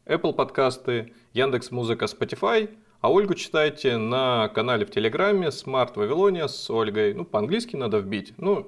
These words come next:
если вы, вызовут у вас какие-то затруднения в поиске её канала, ссылочка будет в описании. Заходите, подписывайтесь, читайте, образовывайтесь.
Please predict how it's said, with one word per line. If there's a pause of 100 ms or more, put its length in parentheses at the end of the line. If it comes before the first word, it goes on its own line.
(100)
если
вы,
вызовут
у
вас
какие-то
затруднения
в
поиске
её
канала,
ссылочка
будет
в
описании.
Заходите,
подписывайтесь,
читайте, (340)
образовывайтесь.